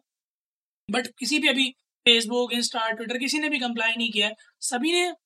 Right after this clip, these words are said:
गवर्नमेंट से छह महीने और मांगे हैं, वार्तालाप करने को कहा है कि कुछ बातों पे एग्री कर रहे हैं, कुछ बातों पे डिटेल डिस्कशन की जरूरत है। उन्हें भी लगता है कि कुछ ऐसी चीजें हैं जो beyond scope जा रही हैं शायद, इसीलिए डिस्कशन और, you know, टू, टू वे कम्युनिकेशन करने की कोशिश की,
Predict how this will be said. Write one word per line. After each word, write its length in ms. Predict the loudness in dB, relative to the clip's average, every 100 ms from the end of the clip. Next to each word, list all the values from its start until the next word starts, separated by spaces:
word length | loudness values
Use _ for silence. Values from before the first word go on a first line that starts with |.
| _
गवर्नमेंट 320 | -6 -4 -2 -2
से 100 | 0
छह 200 | 0 0
महीने 240 | -2 -4
और 200 | -2 -2
मांगे 280 | -2 -2 -2
हैं, 140 | -2 -2
वार्तालाप 540 | -6 -2 0 0 0
करने 220 | -6 -6 -4
को 100 | -4
कहा 220 | -4 -4
है 80 | -4
कि 120 | -6
कुछ 240 | -8 -6
बातों 280 | -6 -6 -6
पे 80 | -6
एग्री 200 | -6 -6
कर 180 | -8 -8
रहे 200 | -4 -2
हैं, 180 | -2 -4 -18 _ -2
कुछ 160 | 0
बातों 320 | 4 2 2
पे 140 | -2 -2
डिटेल 320 | -2 -2 -2
डिस्कशन 420 | -2 -4 -4 -4
की 120 | -4
जरूरत 400 | -4 -2 -2 -4 -6
है। 160 | -8 -10 -20 -20 -6
उन्हें 220 | 0 0
भी 60 | 0
लगता 280 | -2 -2 -4
है 80 |
कि 80 | -4
कुछ 220 | -6 -4
ऐसी 240 | -2 -2 -6
चीजें 280 | -8 -8 -4
हैं 200 | -4 -4
जो 80 |
beyond 460 | -8 -8 -4 -4 -4 -4
scope 580 | -4 -2 -4 _ -14 -4
जा 180 | 0 0
रही 220 | 0 -4
हैं 100 | -2
शायद, 420 | -2 -2 -6 -8 -14 -20 _
इसीलिए 460 | -2 2 2 2 0
डिस्कशन 520 | -2 -4 -2 -2 -2
और, 260 | -4 -6 -10 -12
you 100 | -8
know, 100 | -8 -8 _ -4
टू, 220 | -4 -4
टू 220 | -2 0
वे 100 | 0
कम्युनिकेशन 520 | 0 -2 -2 -4 -6
करने 200 | -6 -6
की 60 | -6
कोशिश 300 | -4 -4 -4
की, 180 | -2